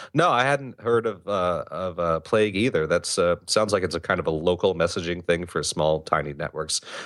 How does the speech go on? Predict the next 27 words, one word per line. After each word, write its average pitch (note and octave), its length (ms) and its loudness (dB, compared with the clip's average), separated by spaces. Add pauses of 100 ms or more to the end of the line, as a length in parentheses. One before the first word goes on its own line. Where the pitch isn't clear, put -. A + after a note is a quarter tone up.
(160)
Very G2+ 180 4
similar F#2 320 2
to, E2 320 0
uh, D2+ 180 2
I - 60 0
can't E2 160 0
remember D#2+ 220 0
the D#2 80 0
name D#2+ 160 2
of D2+ 60 -2
that D2+ 80 4
app D#2 220 0
that D#2 100 0
I E2 100 4
tried E2 260 2
out D#2+ 160 0
for E2+ 240 -10
a F2+ 80 -2
while E2+ 220 2
ago, D#2+ 200 0
which D#2 220 -6
was D2 100 -6
just D#2 240 -2
a F2 40 -2
bunch D#2 200 -2
of - 80 -18
people E2 460 -2